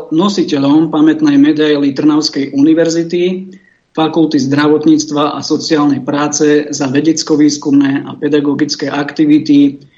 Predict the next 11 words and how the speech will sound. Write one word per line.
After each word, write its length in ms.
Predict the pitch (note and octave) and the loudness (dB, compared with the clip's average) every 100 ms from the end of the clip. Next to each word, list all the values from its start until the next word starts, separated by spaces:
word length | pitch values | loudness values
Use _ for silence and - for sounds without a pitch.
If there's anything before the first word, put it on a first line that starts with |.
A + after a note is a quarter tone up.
| _ _ | _ _
v 60 | |
odbore 480 | - D#3 D3+ D3 C3 | -6 -4 0 -2 0
bioetika 1120 | B2+ E3+ E3+ F#3+ F3 E3 E3+ - D3+ D3+ D3+ | 2 2 2 0 -2 -4 -6 -6 -4 -4 -4
a 160 | C#3+ B2+ | -8 -12
v 80 | - - _ - | -14 -20 _ -8
roku 320 | C#3+ D3+ D3 | -4 -2 -2
dvetisíc 560 | C3 E3 E3+ E3+ D3 - | 0 0 -2 -2 -2 -2
sedemnásť 560 | D3+ D#3 D3 D3 D3 | 0 2 4 2 0
mu 160 | C#3+ C3+ | 0 0
bola 240 | C#3+ C3 | -2 -6
udelená 720 | C#3 E3+ E3+ D#3 C#3+ C#3 C3+ | -4 -2 0 2 2 0 -2